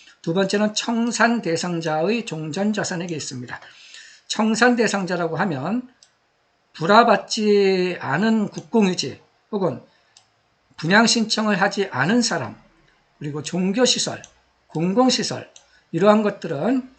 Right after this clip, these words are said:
어, 청산 대상자이기 때문에 이러한 청산 대상자의 종전자산은,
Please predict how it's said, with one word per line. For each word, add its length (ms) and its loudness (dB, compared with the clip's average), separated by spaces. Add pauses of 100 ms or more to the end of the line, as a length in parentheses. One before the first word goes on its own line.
(240)
어, 220 -10
청산 680 0
대상자이기 680 -4
때문에 640 -4 (240)
이러한 340 4
청산 480 0
대상자의 680 -2
종전자산은, 1200 -4